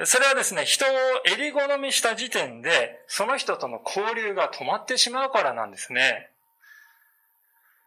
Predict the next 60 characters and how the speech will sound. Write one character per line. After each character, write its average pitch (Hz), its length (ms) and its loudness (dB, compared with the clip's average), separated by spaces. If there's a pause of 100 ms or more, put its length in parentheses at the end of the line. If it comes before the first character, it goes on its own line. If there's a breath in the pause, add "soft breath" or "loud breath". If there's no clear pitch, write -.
(260 soft breath)
も 226 120 0
し - 100 4
か 320 120 2
す 294 80 0
る 285 140 -2
と 185 100 0
神 285 300 0
様 147 240 2
が 113 100 -2
で 117 80 0
す 127 140 -2
よ、 139 260 -2 (1300 soft breath)
実 196 260 2
は 277 140 4
そ 185 180 -2
の 285 120 2
人 - 220 0
と 170 180 -2
交 233 320 0
流 294 180 -2
す 285 160 2
る 294 120 -2
こ 302 120 -2
と 233 200 0
を - 40 -6
通 226 240 -2
し - 180 2
て、 143 440 0 (520 loud breath)
私 196 360 2
た 170 100 2
ち 143 160 -4
に 127 140 -8
で 117 100 -2
す 120 140 -4
ね、 113 60 -2
何 220 280 2
か 151 160 0
を 127 320 -4
教 - 300 2
え 302 260 -4
よ 311 220 -2
う - 20 -6
と 220 140 -4
し - 100 -4
て 170 60 -4
お 160 120 -2
ら 160 140 4
れ 156 140 4
る 127 100 -2
か 143 140 0
も 123 100 -6
し 123 140 2
れ 131 120 2
な 120 140 2
い 110 60 -4
ん - 20 -14
で 98 60 -14
す - 120 -8
よ 117 120 -6
ね。 196 280 -6